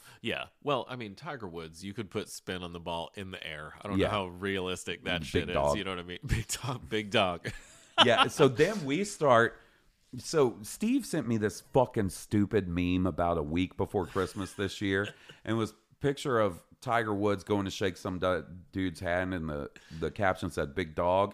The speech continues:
Speaker 2: and the, the meme caption was, "When you've had too many edibles on Christmas morning and forgot your dad's name." And so we have just occasionally called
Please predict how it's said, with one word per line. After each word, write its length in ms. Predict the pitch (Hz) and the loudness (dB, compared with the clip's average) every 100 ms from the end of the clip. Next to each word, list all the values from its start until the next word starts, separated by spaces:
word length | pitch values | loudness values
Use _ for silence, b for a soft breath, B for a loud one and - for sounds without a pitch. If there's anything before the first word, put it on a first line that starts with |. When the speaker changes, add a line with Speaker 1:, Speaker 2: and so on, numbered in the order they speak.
| 113 | -6
Speaker 2:
and 200 | 90 85 | -6 -4
the, 160 | 78 76 b b b | -4 -6 b b b
the 140 | - 104 | -2 -2
meme 320 | 90 131 139 | 2 2 2
caption 500 | 127 104 101 113 98 | 2 2 2 -2 -2
was, 260 | 95 87 92 | -2 -2 -2
"When 100 | 95 | -4
you've 120 | 90 | -2
had 260 | 104 104 | 0 0
too 120 | 92 104 | 0 0
many 260 | 101 98 | 0 0
edibles 540 | 90 92 95 95 92 92 | 0 -2 0 0 -2 -2
on 120 | 87 | -6
Christmas 440 | 80 95 - 87 - | -2 -2 -2 -6 -4
morning 340 | 85 87 82 | -4 -2 -2
and 120 | 80 | -4
forgot 360 | 80 71 85 71 | -8 -2 -2 0
your 80 | 80 | -2
dad's 340 | 78 80 76 | -2 -2 -2
name." 360 | 80 82 85 98 B B 415 - - - - - | -4 -2 -4 -6 B B -8 -8 -14 -14 -14 -4
And 220 | 135 120 | -2 0
so 220 | - 127 | 4 6
we 300 | 113 120 165 | 6 4 4
have 180 | 175 143 | 4 2
just 280 | 123 120 - | 0 -4 -4
occasionally 840 | 104 95 107 107 101 107 101 101 | -6 0 2 2 2 0 2 0
called 420 | - 101 92 95 | -2 2 4 4